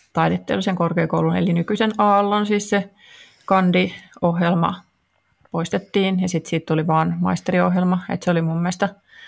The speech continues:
et niin kun, en, en tykännyt siitä, se oli musta moka. Ja tota, tota, tota, ite mä siis käyn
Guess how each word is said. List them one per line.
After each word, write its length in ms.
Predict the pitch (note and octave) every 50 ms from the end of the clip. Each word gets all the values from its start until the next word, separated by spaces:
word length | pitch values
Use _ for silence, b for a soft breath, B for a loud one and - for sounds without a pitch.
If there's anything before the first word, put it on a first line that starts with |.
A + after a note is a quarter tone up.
| B B B B B B B B B B
et 140 | - F#3+ F#3+
niin 160 | F#3+ F#3 F3+
kun, 460 | F3 F3+ E3+ E3+ - E3 E3+ F#3 - - - _ _ - B B B B B B B -
en, 220 | F#3 F3+ F#3 F#3 -
en 140 | G3+ G3+ F3+
tykännyt 340 | F#3 F3+ F3+ F3 E3+ F3+
siitä, 240 | - - F#3+ G3 F3+
se 80 | F3+ F#3
oli 80 | F3+
musta 260 | F3 E3+ E3+ - - F3+
moka. 260 | F#3 F#3 - A3 G#3+ G#3+ - - B B B B B B B B B B B B B B B B B B B B B B _ _ -
Ja 140 | F#3+ F3+ F3
tota, 420 | - F#3 E3+ - - F3 E3+ E3+ E3+ E3+ E3 B B B B B B B B B B B B B B _ _ _ - - - _ _ _ _ _ _
tota, 260 | - G3 F3+ F#3 F3+
tota, 320 | E3+ F#3 F3 F3 E3+ - - - b b b b b b b -
ite 160 | F3+ F3 G3
mä 200 | F#3+ F3+ F3 F3
siis 160 | E3+ F3+ E3+
käyn 400 | - - F3 E3+ E3+ E3 D#3+ -